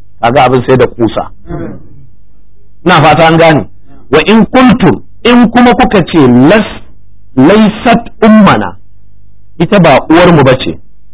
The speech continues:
faqad kafartum, kun kafirta. لأن الله تعالى يقول، dan Allah ya ce, "النبي أولى بالمؤمنين من أنفسهم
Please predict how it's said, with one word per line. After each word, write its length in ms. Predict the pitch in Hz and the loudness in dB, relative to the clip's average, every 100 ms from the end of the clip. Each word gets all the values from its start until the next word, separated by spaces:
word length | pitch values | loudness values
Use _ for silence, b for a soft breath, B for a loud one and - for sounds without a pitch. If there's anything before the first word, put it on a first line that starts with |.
| - | -10
faqad 300 | - 127 190 | -6 0 0
kafartum, 480 | - 113 117 - 95 | 0 0 0 -2 -6
kun 180 | 107 160 | -2 0
kafirta. 500 | 131 110 98 - - - - - - - - | 0 -2 -6 -12 -14 -16 -18 -18 -18 -18 -18
لأن 320 | - 123 156 165 | -4 0 2 4
الله 340 | 147 151 143 | 4 4 2
تعالى 360 | 127 113 139 143 | 2 2 4 4
يقول، 320 | 143 131 123 | 2 2 2
dan 120 | 127 139 | 0 0
Allah 300 | 151 143 120 | 2 4 2
ya 80 | |
ce, 120 | 117 120 | 2 0
"النبي 380 | 113 120 139 147 | 0 0 2 2
أولى 280 | 123 127 143 | 4 4 2
بالمؤمنين 600 | 131 120 143 139 143 143 | 2 0 0 0 0 0
من 200 | 131 135 | -2 -4
أنفسهم 480 | 113 107 110 - | -8 -8 -8 -8